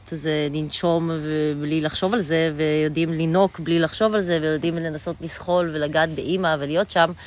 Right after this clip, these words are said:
זה כי החוש שלנו והבפנים שלנו יודע, אה, ל-, להסביר לנו מה אני צריך לעשות כרגע, בלי מחשבה ובלי רגש ובלי שום דבר מסביב.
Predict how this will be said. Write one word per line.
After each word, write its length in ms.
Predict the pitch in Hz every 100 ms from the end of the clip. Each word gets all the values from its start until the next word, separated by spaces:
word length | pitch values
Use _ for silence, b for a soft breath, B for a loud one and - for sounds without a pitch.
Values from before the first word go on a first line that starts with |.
| B B B -
זה 100 | 190
כי 100 | 220
החוש 300 | - 370 -
שלנו 280 | 262 233
והבפנים 400 | 214 202 208 254
שלנו 480 | 208 202 170 165 196 220 B B -
יודע, 520 | 208 202 269 247 240 254 B B B B B -
אה, 480 | 220 233 240 240 240
ל-, 240 | 240 240 247
להסביר 380 | 240 208 269 349
לנו 180 | 226
מה 160 | 175 190
אני 140 | 220
צריך 220 | 226 240 247
לעשות 280 | 226 262
כרגע, 380 | - 214 156 147 147 - 139
בלי 260 | 185 220
מחשבה 500 | 233 - - 165 151 151
ובלי 420 | 165 151 156 196
רגש 420 | 143 131 135 143 -
ובלי 200 | 139 170
שום 160 | 180
דבר 260 | 180 165 165
מסביב. 480 | 160 - 160 151